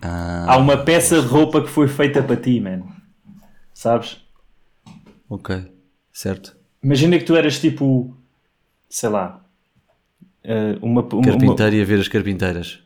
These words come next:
Speaker 2: Isso, ou tipo seres calceneiro e não usares calções, estás a ver? É tipo, usa a roupa, man.
Speaker 1: Certo.
Speaker 2: É a roupa que foi feita para ti.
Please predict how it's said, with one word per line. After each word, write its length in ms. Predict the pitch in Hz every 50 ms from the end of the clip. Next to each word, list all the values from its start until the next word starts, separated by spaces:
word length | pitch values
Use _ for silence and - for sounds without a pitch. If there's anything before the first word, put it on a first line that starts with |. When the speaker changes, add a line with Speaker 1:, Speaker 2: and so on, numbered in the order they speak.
| _ _
Speaker 2:
Isso, 480 | 117 117 110 107 - - - - - -
ou 60 | 110
tipo 160 | - 110 -
seres 180 | - 120 117 -
calceneiro 800 | - 123 117 117 - - - 123 120 120 120 127 123 117 107 - -
e 140 | - 117 117
não 160 | 117 117 117
usares 260 | 117 107 113 110 107
calções, 460 | - 110 107 110 - 110 104 98 95
estás 180 | - - 101 95
a 60 | 95
ver? 200 | 95 98 101 101 - _ _ _ _ _ _ _ _ _ _ _ _ _
É 100 | - 131
tipo, 280 | 131 139 127 - - - - _ _ -
usa 320 | 147 170 185 170 175 165
a 40 | 156
roupa, 380 | 135 139 170 165 165 - 117
man. 100 | 104 104
Speaker 1:
Certo. 260 | 101 90 95 95 - _
Speaker 2:
É 160 | - 127 139 147
a 40 |
roupa 320 | 143 131 160 165 165 170 143
que 60 | -
foi 160 | - - 147
feita 260 | 135 - 156 139 135
para 140 | 135 135 139
ti. 340 | 135 - 127 110 - - -